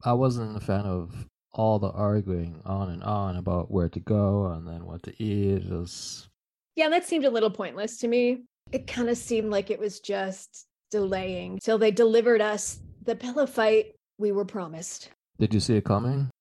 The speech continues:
Speaker 1: that they would choose pillow fight?
Speaker 2: You know what? I should have seen it coming because it's a totally logical callback to have in that moment, but I didn't. And then when I, when they started fighting, I was like, "Oh my God, yes!" I was just so into the episode that I wasn't really thinking about it.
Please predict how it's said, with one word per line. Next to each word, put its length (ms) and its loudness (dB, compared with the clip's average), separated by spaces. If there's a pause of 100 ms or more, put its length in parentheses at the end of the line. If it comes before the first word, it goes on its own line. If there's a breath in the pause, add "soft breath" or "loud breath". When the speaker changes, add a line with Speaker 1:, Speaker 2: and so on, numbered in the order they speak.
(120)
Speaker 1:
that 140 -2
they 80 2
would 120 2
choose 220 -4
pillow 220 -2
fight? 320 -4 (400)
Speaker 2:
You 120 4
know 140 8
what? 340 6 (120)
I 80 4
should 340 0
have 180 2
seen 240 -2
it 140 -6
coming 360 -6
because 280 0
it's 120 -2
a 40 -4
totally 400 2
logical 440 -4
callback 460 -4
to 80 -6
have 260 -6
in 120 -8
that 200 -6
moment, 380 -6
but 120 -4
I 80 -2
didn't. 520 -6 (100)
And 160 -4
then 140 -4
when 160 -4
I, 420 -4
when 340 -6
they 160 -2
started 380 -2
fighting, 460 -4
I 100 -8
was 140 -8
like, 260 -4
"Oh 100 2
my 140 4
God, 240 4
yes!" 600 4 (300)
I 100 0
was 160 -2
just 160 -10
so 120 4
into 200 -6
the 140 -8
episode 400 -4
that 80 -4
I 60 -4
wasn't 220 -6
really 220 -6
thinking 340 -8
about 260 -10
it. 160 -14